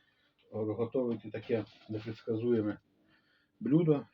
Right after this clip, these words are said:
яке, скажімо так, називається мочені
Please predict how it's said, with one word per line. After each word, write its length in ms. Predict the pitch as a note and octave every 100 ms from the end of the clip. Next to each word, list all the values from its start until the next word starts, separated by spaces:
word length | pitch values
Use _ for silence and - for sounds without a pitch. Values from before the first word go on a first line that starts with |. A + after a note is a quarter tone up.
| A#2
яке, 380 | G#2 A2+ G#2+ -
скажімо 380 | - A#2 G#2+ G2+
так, 220 | G#2 -
називається 800 | G#2 G#2+ A#2 A#2 G#2+ F#2+ F#2 F2 _ _ _ _ _ _ A#2
мочені 640 | C3 C3 B2 A#2 A#2+ A#2